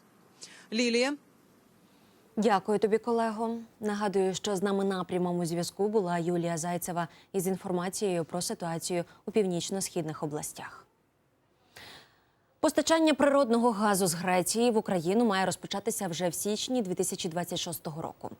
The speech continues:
Speaker 2: Про це йдеться в угоді, які Україна та Греція підписала щодо продажу природного газу. Виступаючи сьогодні в Греції перед журналістами,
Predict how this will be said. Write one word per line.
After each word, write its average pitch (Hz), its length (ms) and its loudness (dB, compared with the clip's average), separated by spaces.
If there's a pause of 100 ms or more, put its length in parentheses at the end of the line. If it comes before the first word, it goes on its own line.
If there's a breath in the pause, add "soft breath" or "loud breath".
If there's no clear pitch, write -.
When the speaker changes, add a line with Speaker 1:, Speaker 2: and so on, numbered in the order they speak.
(260 loud breath)
Speaker 2:
Про - 120 0
це - 160 0
йдеться 233 340 2
в 220 60 0
угоді, 170 460 0
які 160 240 0
Україна 175 480 -2
та 160 100 -8
Греція 170 400 -6 (240 loud breath)
підписала 196 720 0
щодо 180 240 -2
продажу 175 380 -2
природного 160 640 -4
газу. 139 480 -10 (360 soft breath)
Виступаючи 254 540 2
сьогодні 180 400 -2
в 160 40 -2
Греції 180 500 -2
перед 165 260 -4
журналістами, 180 720 -2